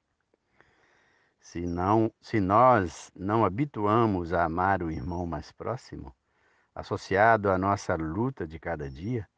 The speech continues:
como respeitar o eterno Pai que nos parece distante? Jesus relanceou o olhar pela sala modesta. Fez pequeno intervalo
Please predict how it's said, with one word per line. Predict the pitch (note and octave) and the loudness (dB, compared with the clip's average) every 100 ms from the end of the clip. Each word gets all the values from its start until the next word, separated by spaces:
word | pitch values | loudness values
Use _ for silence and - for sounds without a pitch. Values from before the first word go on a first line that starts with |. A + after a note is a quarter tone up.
| _ _ _ _ _ | _ _ _ _ _
como | F#3 G#3+ | -6 -4
respeitar | C3+ B2 - - E2 - F#2+ G2 G2+ | 0 -2 -2 -8 -8 -2 4 4 4
o | F2+ | 0
eterno | E2 - F2 E2+ | -4 -6 -6 -8
Pai | C#2+ D#2 F#2 G#2 F2+ | -6 0 0 0 -4
que | - F2+ | -8 -8
nos | F2+ E2+ | -6 -8
parece | - D#2 E2+ D#2 - | -8 -6 -6 -8 -12
distante? | C#2+ D#2 - G3 - - - _ _ _ _ _ _ _ _ _ _ _ _ _ _ _ _ _ | -14 -12 -10 -10 -12 -20 -20 _ _ _ _ _ _ _ _ _ _ _ _ _ _ _ _ _
Jesus | D2 D2 C2+ D2 E2 G2 G2+ - - _ | -16 -14 -12 -10 -8 -8 -8 -14 -20 _
relanceou | - E2 F2 A2+ - - E2 E2 | -14 -6 -2 -2 -4 -6 -4 -2
o | |
olhar | E2 D2 C#2+ C#3+ - - _ _ _ _ _ _ _ _ _ | -4 -4 -6 -10 -12 -20 _ _ _ _ _ _ _ _ _
pela | D#2+ D2 | -14 -12
sala | C#2+ - D#2 D2 | -10 -8 -6 -6
modesta. | C#2+ C2 C2+ - _ _ _ _ _ _ - - - _ | -8 -8 -10 -10 _ _ _ _ _ _ -20 -20 -20 _
Fez | _ A#2+ C3 B2+ | _ 4 4 4
pequeno | - G#2+ - C#3 D#3 | 0 -4 -2 -2 0
intervalo | D3 C#3 C#3 G#2+ D2 C#3+ D2+ C#2+ | 0 0 -2 -2 -6 -4 -4 -8